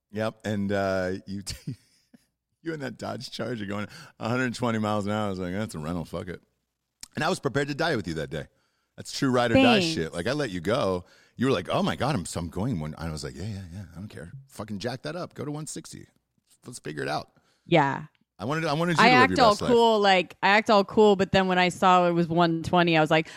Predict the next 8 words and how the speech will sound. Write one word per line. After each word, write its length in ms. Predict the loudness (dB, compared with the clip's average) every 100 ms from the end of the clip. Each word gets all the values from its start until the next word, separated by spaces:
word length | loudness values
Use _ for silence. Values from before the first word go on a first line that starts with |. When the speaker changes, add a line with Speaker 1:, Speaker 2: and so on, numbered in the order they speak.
| 8
Speaker 2:
"Ah, 420 | 10 8 6 2 -4 -20 -20 _ -4 2
let's 220 | 2 4
go 300 | 4 4 2
Speaker 1:
<laughs> 40 | -2
Speaker 2:
slower." 500 | 0 2 4 4 4 0 -6 -8 _ -20 _ -20 _ -20 -20 _ -20 -20 -20 _ _ _ -20 _ _ _ _ _ -20 -20 _ -20 _ _ _ -20 -18 -20 -20 -20 _ 0
Not 240 | 2 4
that 220 | 4 2
cool. 340 | 4 4 4